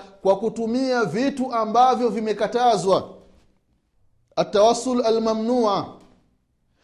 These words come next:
Una shida na Mwenyezi Mungu Subhanahu wa Ta'ala, sasa unamwomba Allah Subhanahu wa Ta'ala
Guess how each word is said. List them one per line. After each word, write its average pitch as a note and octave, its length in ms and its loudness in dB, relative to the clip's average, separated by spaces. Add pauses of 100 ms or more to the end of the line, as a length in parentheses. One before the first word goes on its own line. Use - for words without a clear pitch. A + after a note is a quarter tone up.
(260)
Una A3 240 2
shida D4 540 4 (1040)
na E3+ 120 -2
Mwenyezi B3 440 4
Mungu C4+ 280 2
Subhanahu B3+ 500 0
wa B3+ 80 2
Ta'ala, C4 560 2 (720)
sasa C4+ 680 2 (220)
unamwomba A#3+ 640 4
Allah C4 260 4
Subhanahu A#3+ 440 -2
wa A3 80 0
Ta'ala A3 480 0